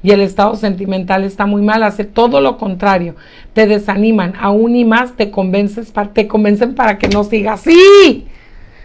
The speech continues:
En serio, no lo puedo creer. No, no lo hagas, no tienes papeles, te vas a meter en líos.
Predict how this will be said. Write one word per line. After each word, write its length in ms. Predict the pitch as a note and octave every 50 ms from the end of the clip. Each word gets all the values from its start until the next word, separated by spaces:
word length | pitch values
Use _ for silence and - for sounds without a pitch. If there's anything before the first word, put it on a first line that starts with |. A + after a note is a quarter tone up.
| - - - _ - - - -
En 220 | A3+ B3 B3 A#3+
serio, 420 | - - D4 D4+ F4+ G4 E4 D#4
no 140 | C4+ C4 C#4
lo 160 | D4 C#4+ C#4
puedo 240 | - C#4 C#4 B3+ -
creer. 540 | - C4+ - B3 B3+ C4+ C#4 D4 C#4+ B3 G#3 - - - - - - - - - - - - - - - -
No, 360 | G3 G#3+ A3+ A3+ A3+ A#3 B3 C4
no 200 | B3 B3 A#3 A3+
lo 180 | A3+ A3 G#3
hagas, 460 | G#3 G#3 A3+ A#3 G#3 G#3 A#3 G#3 F3+
no 160 | G#3 G#3 G#3 G#3
tienes 340 | A#3 A#3+ A#3 A#3+ A#3 A#3
papeles, 640 | - A3 G3+ G#3 - - A3+ A3+ A3+ A#3 A#3+ A3+ A3
te 80 | - G#3+
vas 220 | G#3 G3+ G3 -
a 40 | A3+
meter 300 | A#3 A#3 A3 - G3+ G3
en 180 | G#3 G#3 G#3 G#3
líos. 420 | A#3 A#3+ B3 G#3+ F3 - - -